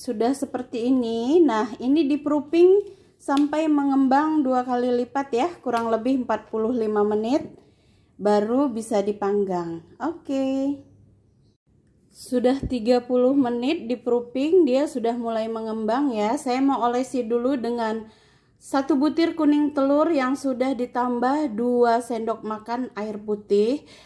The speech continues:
Kalau tidak mau pakai air putih, bisa pakai susu. Diolesi seperti ini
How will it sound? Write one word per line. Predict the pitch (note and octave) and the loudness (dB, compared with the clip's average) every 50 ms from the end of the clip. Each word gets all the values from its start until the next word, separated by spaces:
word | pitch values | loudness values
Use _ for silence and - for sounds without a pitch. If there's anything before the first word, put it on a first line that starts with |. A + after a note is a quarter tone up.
| - _ _ _ _ _ - | -20 _ _ _ _ _ -4
Kalau | - B3 C4 C#4 C#4 | 0 2 2 2 2
tidak | C#4+ C#4 A#3+ B3+ - | 0 0 0 0 2
mau | B3+ C4 C4 B3+ | 0 0 0 0
pakai | C4 B3 - B3+ A#3+ B3 B3+ | -2 -2 -2 -2 -2 -2 -2
air | A#3+ | -4
putih, | A#3+ B3 B3 - D4+ D#4+ B3+ | -4 -6 -4 -2 -2 -2 -2
bisa | A3+ B3 A#3+ C4+ B3 B3 | -2 -4 -4 -4 -4 -4
pakai | - A#3+ A3+ - A#3 A3+ A#3 A#3+ A#3 | -4 -6 -6 -4 -2 -2 0 -2 -2
susu. | A#3 - A#3 A3+ A3 - - - A3+ G#3+ G3+ F#3 E3+ E3+ E3 - - _ - - _ _ _ _ _ _ _ _ _ _ _ _ _ _ _ _ _ _ _ _ _ _ _ - - - - - - - - - - - - - - - - - - - - - - - - - - - - - - | -4 -6 -8 -8 -8 -8 -6 -4 -2 0 0 0 0 -4 -8 -14 -20 _ -20 -20 _ _ _ _ _ _ _ _ _ _ _ _ _ _ _ _ _ _ _ _ _ _ _ -20 -20 -20 -20 -20 -20 -20 -20 -20 -20 -20 -20 -20 -20 -20 -20 -20 -20 -20 -20 -20 -20 -20 -20 -20 -20 -20 -20 -18 -10
Diolesi | G3+ F#3+ F3 E3+ F3+ F#3+ G3 G3+ G3+ - A#3 B3+ | -6 -4 -4 -2 -2 -2 -2 -2 -4 -4 -4 -4
seperti | C4 - - - - - - G3+ F#3+ G#3 G#3 | -4 -4 -6 -10 -8 -4 -2 0 0 2 2
ini | G#3 G#3 G#3 G#3 A3 A3+ B3 D4+ F4+ | 2 2 2 0 0 0 0 0 0